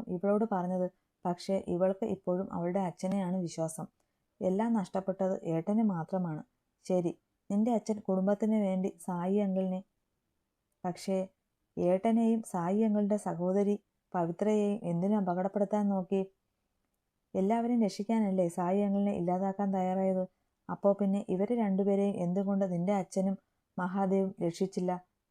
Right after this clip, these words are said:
എമി ദേഷ്യത്തോടെ ചോദിച്ചു. ധന്യയുടെ തല താഴ്ന്നു. "ശരിയാണ്,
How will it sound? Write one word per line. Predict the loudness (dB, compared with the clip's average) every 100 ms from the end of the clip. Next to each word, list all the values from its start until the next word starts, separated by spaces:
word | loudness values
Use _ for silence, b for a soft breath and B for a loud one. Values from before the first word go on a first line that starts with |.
| -2
എമി | 0 0 -2 0
ദേഷ്യത്തോടെ | 0 2 0 2 0
ചോദിച്ചു. | 0 0 -2 -6 -14 _ _ -6
ധന്യയുടെ | -2 0 2 0 -2 -4
തല | -2 0
താഴ്ന്നു. | 2 0 -2 -6 -10 _ _ _ _
"ശരിയാണ്, | 0 2 2 0